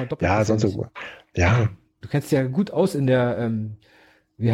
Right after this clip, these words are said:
Speaker 1: wie, wie nennt man es? Ein, ein, ein, ein, ein Wortbaum oder irgendwas?
Speaker 2: <laughs> Was? Ich
Speaker 1: Nee, nee,
Speaker 2: weiß
Speaker 1: okay, das, ich, ich hab grad selber den Faden, äh, ich hatte einen Begriff gesucht und ich hab den
Speaker 2: Hm.
Speaker 1: einfach nicht drauf. Also ich bin einfach nicht so gelehrt, wie das manchmal scheinen mag. Nee, das stimmt nicht.
Speaker 2: <laughs>
Speaker 1: Nee, also ich bin, äh, offiziell, ich gebe es zu,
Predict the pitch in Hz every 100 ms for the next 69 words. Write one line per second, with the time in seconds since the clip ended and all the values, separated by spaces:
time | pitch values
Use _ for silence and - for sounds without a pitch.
0 | 123 117 131 143 131 117 139 165 175 170
1 | 131 123 - 120 85 120 - 120 113 -
2 | 117 117 117 117 110 135 151 - 151 165
3 | 143 147 143 147 156 - _ _ 175 -
4 | - - _ _ _ 117 127 165 131 131
5 | 311 - - - - 143 113 123 135 127
6 | 123 131 120 120 117 135 110 131 139 -
7 | 139 - - 139 139 131 127 117 120 131
8 | 127 156 160 143 131 175 170 151 139 135
9 | - 127 156 117 110 127 117 127 123 -
10 | - 98 98 - 120 113 117 117 120 113
11 | 104 127 - 113 117 - 113 120 113 -
12 | 127 180 180 196 202 202 - 101 101 208
13 | 135 123 101 - - - - 110 123 127
14 | 127 131 - 147 147 143 135 131 127 143
15 | 180 175 - 160 165 - 131 131 - 165
16 | 165 160